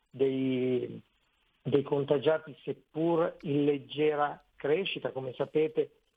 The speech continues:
anche ieri mi sono fermato alla conta, delle ventidue eravamo arrivati a otto contagiati all'interno della Camera, dei otto positivi all'interno della Camera dei Deputati.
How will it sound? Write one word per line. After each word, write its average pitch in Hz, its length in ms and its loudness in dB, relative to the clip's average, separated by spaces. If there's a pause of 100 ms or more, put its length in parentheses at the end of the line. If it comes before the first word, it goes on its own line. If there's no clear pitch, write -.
(100)
anche 135 260 -4
ieri 147 320 2
mi 135 140 -16
sono 156 160 -6
fermato 165 460 -2
alla 175 180 4
conta, 175 600 0 (320)
delle 139 280 0
ventidue 147 640 0
eravamo 139 420 0
arrivati 143 420 2
a 143 100 4
otto 151 300 2
contagiati 156 640 -2
all'interno 147 460 -2
della 143 260 2
Camera, 147 420 2 (400)
dei 131 380 0
otto 175 320 0
positivi 147 1000 -2 (680)
all'interno 143 580 2
della 139 220 2
Camera 135 320 0
dei 135 160 0
Deputati. 135 600 -4